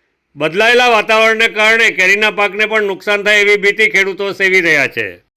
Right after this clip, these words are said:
હવામાન નિષ્ણાતોએ આગામી ત્રણ દિવસ સુધી વાદળછાયું વાતાવરણ અને કમોસમી વરસાદની આગાહી કરી છે, જેને લઈ ખેડૂતો ચિંતિત બન્યા છે. છેલ્લા બે વર્ષથી વાતાવરણમાં પલટો આવતા કેરી પકવતા ખેડૂતોની સ્થિતિ કફોડી બની છે.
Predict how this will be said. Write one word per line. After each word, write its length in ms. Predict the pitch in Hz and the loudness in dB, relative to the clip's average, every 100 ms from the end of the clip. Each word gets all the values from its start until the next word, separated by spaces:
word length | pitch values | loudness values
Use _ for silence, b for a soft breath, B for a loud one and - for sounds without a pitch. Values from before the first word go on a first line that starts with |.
| _ b b b b | _ b b b b
હવામાન 400 | 135 180 233 269 | 0 2 2 2
નિષ્ણાતોએ 520 | 262 214 247 240 247 | 2 0 0 0 2
આગામી 360 | 247 196 214 226 | 2 2 2 0
ત્રણ 260 | 220 214 220 | 0 -2 0
દિવસ 240 | 220 202 | 0 0
સુધી 220 | 220 233 | -4 -2
વાદળછાયું 560 | 214 185 202 185 208 208 | 0 0 0 0 0 2
વાતાવરણ 500 | 202 208 208 208 214 | 0 2 2 4 2
અને 280 | 220 208 147 | 2 0 0
કમોસમી 720 | - 196 220 220 196 226 233 | -2 -2 0 -2 0 2 2
વરસાદની 460 | 208 180 214 208 | 2 0 0 2
આગાહી 340 | 208 190 208 208 | 2 2 2 2
કરી 260 | 208 208 | 0 -2
છે, 140 | 214 226 | 0 0
જેને 300 | 185 185 202 | 0 0 0
લઈ 220 | 220 190 | 2 2
ખેડૂતો 500 | - 175 190 196 220 | 0 0 0 -2 -4
ચિંતિત 400 | 214 202 190 202 | -4 -4 -2 -4
બન્યા 300 | 196 185 165 | -4 -2 -4
છે. 200 | 127 113 90 _ _ _ _ _ _ _ | -4 -6 -6 _ _ _ _ _ _ _
છેલ્લા 300 | - 180 190 | -2 0 0
બે 180 | 196 226 | 2 2
વર્ષથી 420 | 254 262 240 269 254 | 4 2 2 0 2
વાતાવરણમાં 640 | 214 214 208 214 214 202 | 2 2 2 2 0 0
પલટો 260 | 208 208 233 | 0 2 2
આવતા 420 | 226 214 214 139 117 _ - | 2 2 0 0 -4 _ -2
કેરી 260 | 185 214 | 0 2
પકવતા 460 | 247 247 247 240 254 | 2 0 0 0 0
ખેડૂતોની 540 | 190 220 220 226 233 | 2 0 0 0 -2
સ્થિતિ 320 | 220 226 226 226 | 0 -2 0 0
કફોડી 400 | 208 180 220 214 | -2 -2 -2 0
બની 280 | 214 202 | 0 0
છે. 180 | 156 131 | 0 -2